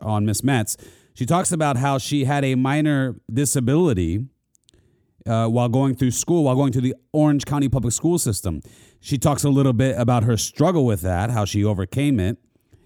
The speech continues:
and how another teacher inspired her to do teaching. So a real nice story. I encourage you to check it out. We have great teachers here in West Orange. And let's go to our hyper local sports this week, where we also have great coaches.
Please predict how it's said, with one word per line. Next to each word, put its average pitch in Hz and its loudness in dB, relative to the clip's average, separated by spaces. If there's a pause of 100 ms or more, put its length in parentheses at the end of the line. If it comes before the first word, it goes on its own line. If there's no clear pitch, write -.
(180)
and 123 0
how 139 2
another 139 2
teacher 147 0
inspired 147 0
her 101 0
to - -4
do 120 0
teaching. - -4 (460)
So 147 0
a 143 2
real 165 2
nice 170 0
story. 123 0 (420)
I 135 0
encourage 139 2
you 143 2 (400)
to 185 -2
check 110 -2
it 127 0
out. 165 -2 (320)
We 131 2
have 143 2
great 175 2
teachers 104 -2 (320)
here 117 0
in 95 -4
West 95 -2
Orange. - -6 (520)
And 127 -2
let's 170 -2
go 175 2
to 165 0
our 151 2
hyper 165 0
local 151 2
sports - 0
this 123 -2
week, 95 -2
where 117 2
we 127 0
also 165 -2
have 135 0
great 147 -2
coaches. - -4